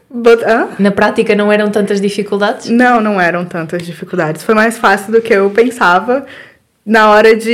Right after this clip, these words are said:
Speaker 1: eu achei a fabricante. Aí, na hora do pagamento, ela queria cinquenta por cento, mas eu não tinha cinquenta por cento. Aí eu já fiz uma, um cenário super caótico na minha cabeça. E aí ela, depois de um tempo, falou, "Olha, pode ser trinta por cento."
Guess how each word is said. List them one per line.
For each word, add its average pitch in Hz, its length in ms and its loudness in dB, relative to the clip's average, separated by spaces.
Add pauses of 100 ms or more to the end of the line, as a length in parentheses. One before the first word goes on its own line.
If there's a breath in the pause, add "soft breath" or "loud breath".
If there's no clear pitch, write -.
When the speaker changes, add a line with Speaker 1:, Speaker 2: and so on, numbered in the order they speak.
Speaker 1:
eu 208 100 6
achei 214 440 2
a 214 200 0
fabricante. 196 960 -4
Aí, 175 220 -2
na 190 160 2
hora 202 160 2
do 202 120 -4
pagamento, 185 840 0 (320)
ela 180 240 2
queria 196 520 2
cinquenta 214 420 -4
por 220 160 -16
cento, 190 380 -2
mas 175 180 -2
eu 190 60 -2
não 196 120 -2
tinha 214 240 -4
cinquenta 208 300 -6
por - 80 -6
cento. 185 180 -4
Aí 190 140 2
eu 196 260 0
já 226 140 4
fiz 247 320 -2
uma, 254 280 2
um 247 100 -2
cenário 240 580 0
super 254 400 -2
caótico 202 420 -2
na 220 80 0
minha 220 120 2
cabeça. 190 580 -2 (560 loud breath)
E 226 140 4
aí 220 340 4
ela, 240 680 4
depois 233 480 2
de 233 80 -2
um 233 80 -2
tempo, 220 200 -2
falou, 247 200 0
"Olha, 226 260 4
pode 226 240 -2
ser 254 120 2
trinta 254 300 -2
por 262 200 -6
cento." 214 400 -2